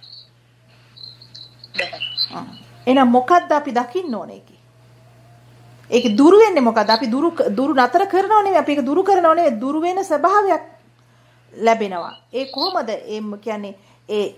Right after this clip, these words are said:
Speaker 2: ඒ ගලන සිතිවිල්ලේ නතර වීමක් නෙවෙයි. ඒ සිතිවිල්ලේ කම්පන ස්වභාවය. ඒ කියන්නේ ඒ සිතිවිල්ලේ දැවිල්ල, දාහය. එහෙම නැත්නම් ඒ සිතිවිල්ල තුල තියෙනා වූ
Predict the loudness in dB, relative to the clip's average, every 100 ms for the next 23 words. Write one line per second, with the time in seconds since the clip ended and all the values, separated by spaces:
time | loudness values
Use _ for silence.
0 | _ -12 -6 -4 0 0 0 -2 -8 _
1 | -14 -8 -4 -4 -4 -4 -4 -6 -10 _
2 | _ _ _ _ _ -2 0 2 2 0
3 | 0 -2 -4 -10 -12 _ -10 -10 -10 -12
4 | -8 -4 -4 -2 -4 -6 -4 -2 0 0
5 | -2 -2 -4 -6 -8 -8 -12 -16 -16 -8
6 | -4 -4 -4 -8 -14 -10 -6 -6 -6 -8
7 | -8 -2 -2 -2 -6 -6 -4 0 0 0
8 | -4 -12 -18 _ _ -12 -8 -6 -6 -6
9 | -8 -12 -14 -10 -8 -6 -4 -6 -4 -2
10 | -2 -2 -2 -2